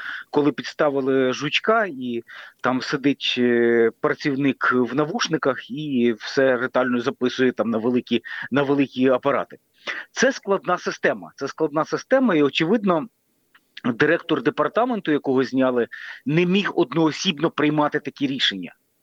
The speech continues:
Ну от не міг ніяк, без чіткої вказівки такі рішення не приймаються.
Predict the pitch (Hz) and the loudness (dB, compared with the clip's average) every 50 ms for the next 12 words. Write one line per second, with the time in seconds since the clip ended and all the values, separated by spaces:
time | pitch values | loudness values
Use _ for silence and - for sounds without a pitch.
0 | _ _ - 147 160 175 170 - - 160 180 190 175 175 175 151 117 - - - | _ _ -2 0 2 2 2 0 0 0 0 0 0 0 -2 -2 -2 -4 -6 -4
1 | 135 160 165 156 151 127 117 - _ 92 - 147 131 - - 156 - - - 175 | -2 0 2 4 4 2 2 0 _ -2 -2 -2 -2 -2 -6 -8 -6 0 2 2
2 | 156 143 127 - - 156 151 160 226 262 226 - - 117 98 - - - - - | 4 2 0 0 -2 -4 -2 0 -2 -4 -4 -2 -4 -4 -4 -4 -6 -12 -10 -12
3 | - - - - 143 - 202 196 160 160 - - 156 147 143 139 147 147 - 135 | -12 -10 -4 -4 -2 0 0 -2 0 0 -2 0 2 2 2 2 2 0 0 0
4 | 135 123 117 95 85 87 82 - - - | -2 -2 -2 -4 -4 -6 -10 -12 -18 -20